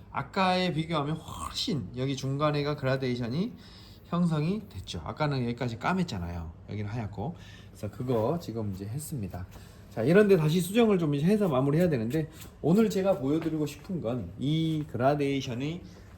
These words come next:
잘못 망쳐서 왔을 때 그 부분을 이제 수정하는 거를 이제 보여드렸습니다. 자,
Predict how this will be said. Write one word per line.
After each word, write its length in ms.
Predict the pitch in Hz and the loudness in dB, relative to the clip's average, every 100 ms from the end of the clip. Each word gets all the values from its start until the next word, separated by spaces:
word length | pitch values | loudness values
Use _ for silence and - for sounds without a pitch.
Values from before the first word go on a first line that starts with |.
| - | -20
잘못 320 | - 123 151 | -14 -10 -8
망쳐서 460 | 156 120 147 160 160 | -6 -8 -10 -10 -8
왔을 400 | 120 - 202 208 | -8 -10 -10 -8
때 320 | - - - - - - - - - - - - - - - - | -6 -8 -12 -20 -20 -20 -20 -20 -20 -20 -20 -20 -20 -20 -20 -8
그 160 | 160 156 | -8 -6
부분을 580 | 123 131 135 208 247 - - - - - - - - 104 | -10 -10 -6 -4 -4 -6 -8 -10 -18 -20 -20 -20 -18 -12
이제 200 | 101 87 - - - | -12 -12 -14 -18 -20
수정하는 500 | - - 202 185 180 | -14 0 2 2 0
거를 180 | 135 113 | -2 -4
이제 140 | 110 104 | -6 -6
보여드렸습니다. 720 | 135 123 98 113 - 95 - - - - - - - - - - | -2 -2 -2 -6 -6 -8 -8 -12 -18 -20 -20 -20 -20 -20 -20 -16
자, 80 | - | -14